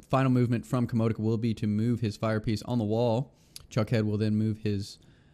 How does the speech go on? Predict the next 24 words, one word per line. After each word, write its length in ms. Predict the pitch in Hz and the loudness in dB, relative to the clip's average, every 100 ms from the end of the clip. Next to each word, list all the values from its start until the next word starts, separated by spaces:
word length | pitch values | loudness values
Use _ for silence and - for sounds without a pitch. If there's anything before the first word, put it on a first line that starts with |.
| _ _ _ | _ _ _
earth 180 | 127 135 | 0 2
piece 220 | 131 117 | 2 -2
down, 240 | 113 113 120 | 0 -2 0
pushing 320 | 123 104 104 | 0 0 0
his 420 | 110 101 110 - - - _ _ _ _ _ - | 0 0 -4 -14 -20 -20 _ _ _ _ _ -20
fire 480 | - 120 120 120 113 | -2 2 4 4 2
into 240 | 110 107 | 0 -2
position 340 | 107 107 107 107 | -2 -4 -4 -4
to 60 | |
take 160 | 117 104 | -2 -2
the 80 | 98 | 0
water 260 | 110 110 | 0 0
of 220 | - 120 | 0 -4
Komodoka. 420 | - 104 101 101 113 | -4 -4 -4 -2 -4
We 80 | |
just 220 | 107 104 - - | -2 -4 -8 -6
now 160 | 107 | -2
have 140 | 110 101 | 0 -2
a 80 | |
one 520 | 101 98 120 120 123 131 - - | -2 0 2 2 0 -2 -14 -16
piece 280 | - 113 - | -4 -2 -2
lead 280 | 113 113 110 | -4 -4 -6
for 420 | - 123 120 120 | -6 -2 0 0
Chuckhead. 560 | 117 - 110 - - | 0 -4 -4 -4 -6